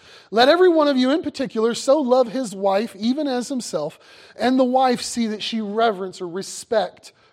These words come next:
her husband." And yet throughout this passage on marriage, the conversation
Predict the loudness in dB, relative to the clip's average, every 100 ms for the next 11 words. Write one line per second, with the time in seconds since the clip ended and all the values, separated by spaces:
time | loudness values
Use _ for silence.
0 | _ -8 -4 -4 -6 -10 -18 _ _ _
1 | _ _ _ _ _ _ _ _ _ _
2 | _ _ -2 2 2 0 2 6 6 4
3 | -6 -6 -8 -8 -4 -2 -2 -2 -2 0
4 | 0 -2 -4 -6 -4 -4 -2 -2 -4 -4
5 | -4 -4 -8 -10